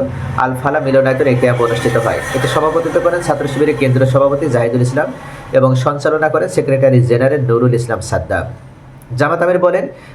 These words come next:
ইসলামের ইতিহাসে আগেও অপপ্রচার ছিল, এখনও একটি গোষ্ঠী অপপ্রচারে লিপ্ত। আমরা সকল অপপ্রচারের জবাব গঠনমূলক কাজের মাধ্যমে দেব ইনশাআল্লাহ।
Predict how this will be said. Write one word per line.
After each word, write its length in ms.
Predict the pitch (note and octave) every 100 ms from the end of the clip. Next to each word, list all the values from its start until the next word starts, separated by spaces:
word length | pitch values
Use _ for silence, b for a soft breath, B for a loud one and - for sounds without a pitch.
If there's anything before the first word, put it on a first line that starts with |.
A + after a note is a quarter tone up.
| B C#3+
ইসলামের 380 | C3 F3 F3
ইতিহাসে 380 | E3+ E3 E3 E3
আগেও 380 | C#3 C3 D#3+ F3
অপপ্রচার 560 | C3 B2+ B2+ C#3+ D3 C#3
ছিল, 280 | D#3+ F3 B3 - B B C3
এখনও 380 | C#3 C3+ F#3
একটি 340 | G3 C#3+ C3 C#3+
গোষ্ঠী 300 | C3 C3 D3
অপপ্রচারে 520 | B2+ B2 B2 B2 A2+
লিপ্ত। 380 | C#3 C3 E2 D2+ - B B B
আমরা 200 | B2+ C#3
সকল 460 | D3 D3+ F3+ F3+
অপপ্রচারের 800 | D3+ B2+ D#3 D3+ D3 C3+ C3+ - - B2
জবাব 380 | B2+ C3 B2+ G2+
গঠনমূলক 520 | A#2+ C#3 D#3 D#3+ D#3+
কাজের 300 | A#2+ A#2+ A#2
মাধ্যমে 380 | G#2+ A2 C3+ B2+
দেব 160 | B2+
ইনশাআল্লাহ। 640 | D3 - G2 F2 F#2 F2+